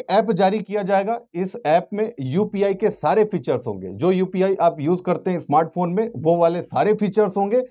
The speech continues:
बस एक फीचर छोड़कर, वह होगा scan and payment फीचर को छोड़कर। तो उस ऐप में आप जब जाएंगे तो उस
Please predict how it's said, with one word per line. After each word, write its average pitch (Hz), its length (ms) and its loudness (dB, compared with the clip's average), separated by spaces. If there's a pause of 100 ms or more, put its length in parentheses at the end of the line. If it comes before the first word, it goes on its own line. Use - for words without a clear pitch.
(260)
बस 202 220 0 (100)
एक 233 240 2
फीचर 185 300 -2
छोड़कर, 156 520 0 (300)
वह 143 220 2
होगा 165 300 -2 (120)
scan 185 480 -8
and 185 180 -4
payment 151 340 -6
फीचर 123 300 -4
को 190 120 -4
छोड़कर। 101 380 -4 (720)
तो 226 160 6
उस 214 300 2
ऐप 190 280 2
में 208 200 -6
आप 165 200 0
जब 165 200 -2
जाएंगे 156 360 -2
तो 196 120 -8
उस 156 180 -6